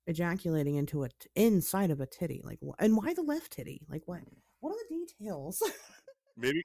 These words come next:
Speaker 2: it's the one above the heart. Maybe it was a heart thing. Maybe it wasn't necessarily, right? 'Cause that's, like, where the
Speaker 1: Mm-hmm.
Speaker 2: heart's at.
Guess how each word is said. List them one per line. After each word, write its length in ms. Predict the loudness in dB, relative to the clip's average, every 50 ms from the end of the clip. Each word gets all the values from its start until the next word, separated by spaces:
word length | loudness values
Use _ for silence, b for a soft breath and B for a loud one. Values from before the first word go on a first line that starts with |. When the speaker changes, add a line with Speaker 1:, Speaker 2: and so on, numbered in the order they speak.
| -4 -6
Speaker 2:
it's 180 | -8 -8 -8 -8
the 80 | -6 -4
one 80 | -4
above 220 | -2 0 0 0 0
the 60 | -2
heart. 380 | -4 -2 0 0 0 -2 -4 -8
Maybe 240 | -6 -4 -4 -2 -2
it 80 | -2 -2
was 120 | -2 -2 -4
a 60 | -4
heart 320 | -2 -2 -2 -2 -2 -4 -8
thing. 300 | -8 -8 -8 -8 -10 -10
Maybe 200 | -10 -6 -6 -6
it 80 | -4
wasn't 260 | -6 -6 -8 -8 -8 -8
necessarily, 920 | -8 -8 -8 -10 -10 -8 -6 -6 -6 -4 -4 -4 -4 -6 -6 -8 -10 -12 _ _ _ _ _ _ b b b b b b b b b b b b
right? 340 | -4 -2 0 0 0 -2 -6 -10 _ _ _ -10
'Cause 140 | -10 -6 -2
that's, 220 | -2 -2 -2 -4
like, 100 | -6 -6
where 140 | -4 -2 -2
the 60 | -2
Speaker 1:
Mm-hmm. 100 | -2 -2
Speaker 2:
heart's 220 | -4 -4 -4 -6 -10
at. 240 | -10 -10 -10 -10 -12